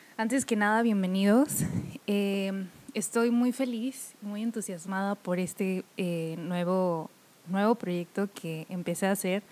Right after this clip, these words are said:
La verdad es que ya tenía muchas ganas de empezarlo, de subirlo y compartirlo con ustedes, pero nunca había, este, pues, tenido las ganas así, o sea, de que como animarme y decir de que ya, o sea,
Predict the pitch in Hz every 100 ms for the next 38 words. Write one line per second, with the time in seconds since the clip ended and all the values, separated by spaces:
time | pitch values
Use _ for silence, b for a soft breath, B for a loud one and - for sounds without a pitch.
0 | B B - 208 208 226 247 - 233 226
1 | 233 220 226 226 226 196 190 202 202 202
2 | 190 190 180 180 196 185 170 208 208 214
3 | 214 208 202 180 - 185 190 208 202 180
4 | 185 190 185 202 196 170 - 190 202 226
5 | B B B B - 214 214 214 233 233
6 | 254 254 240 233 240 233 214 196 185 -
7 | - 190 180 175 170 160 156 - - -
8 | - - 196 - 196 196 214 220 214 196
9 | 180 - - B B B B 185 185 190
10 | 196 196 208 214 226 233 247 - - -
11 | 170 - 202 208 214 208 196 185 180 -
12 | 185 185 190 190 196 220 202 190 196 190
13 | 190 175 170 165 160 - 180 170 165